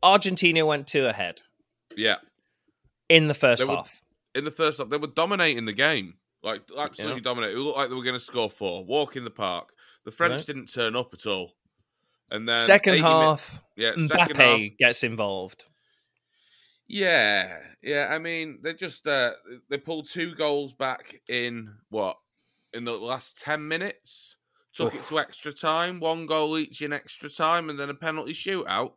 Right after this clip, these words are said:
Speaker 2: Can't ask for more, really, as a neutral.
Speaker 1: No, you can't. Was it a bit of a blowout on the penalty shootout? Was it, like, four to
Speaker 2: Uh,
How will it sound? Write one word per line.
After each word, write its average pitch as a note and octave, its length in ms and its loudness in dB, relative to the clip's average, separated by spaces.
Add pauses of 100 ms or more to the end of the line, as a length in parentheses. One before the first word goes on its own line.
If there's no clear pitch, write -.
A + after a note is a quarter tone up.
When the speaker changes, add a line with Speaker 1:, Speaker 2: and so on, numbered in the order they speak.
(160)
Speaker 2:
Can't - 180 -2
ask G#2+ 200 -4
for G#2+ 80 -10
more, A#2+ 260 0
really, A2 300 2
as A2 100 -10
a G#2 60 -10
neutral. A#2+ 600 -8 (320)
Speaker 1:
No, C3+ 280 -2
you B2+ 120 -4
can't. C3+ 560 -4
Was F3 160 2
it - 160 2
a - 60 -4
bit F3+ 180 4
of F3 80 0
a F#3 60 -4
blowout F#3+ 420 6
on F#3+ 120 -2
the F#3 80 -4
penalty F#3 260 -4
shootout? - 480 -2
Was D3+ 140 -8
it, D3+ 100 -6
like, D3 360 2 (760)
four - 180 0
to A2+ 540 4
Speaker 2:
Uh, A2 260 0